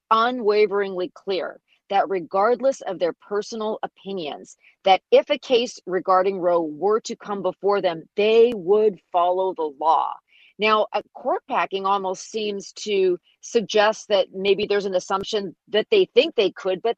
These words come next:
they won't. Uh, I, I mean, is that the reason that we're now sort of reviving that argument? I don't even really, really wanna say it's an argument. I mean, even President Biden wasn't in favor of court packing, so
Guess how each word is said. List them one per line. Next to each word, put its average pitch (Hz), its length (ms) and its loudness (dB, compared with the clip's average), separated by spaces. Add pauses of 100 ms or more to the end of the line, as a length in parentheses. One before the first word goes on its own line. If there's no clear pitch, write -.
they 247 160 4
won't. 208 720 -4 (440)
Uh, 202 380 2
I, 208 140 -2 (180)
I 202 40 -4
mean, 180 380 -6
is 165 180 -4
that 202 360 4
the 220 160 0
reason 220 380 -2
that 196 160 0
we're 190 180 -2
now 185 240 0
sort 180 240 -4
of 143 80 -4
reviving 180 1000 -2 (340)
that 180 340 6 (100)
argument? 190 560 -6
I 339 120 4
don't 330 140 0
even 190 200 -8
really, 190 220 -6
really 208 220 -2
wanna 185 200 -6
say 214 160 -2
it's 185 80 -4
an 165 80 -10
argument. 190 360 -6
I - 20 -6
mean, 196 160 -6
even 311 180 -2
President 269 400 2
Biden 247 380 0
wasn't 202 320 -2
in 190 100 -14
favor 180 340 -8
of 165 120 -8
court 175 280 -4
packing, 170 480 -8
so 196 180 -2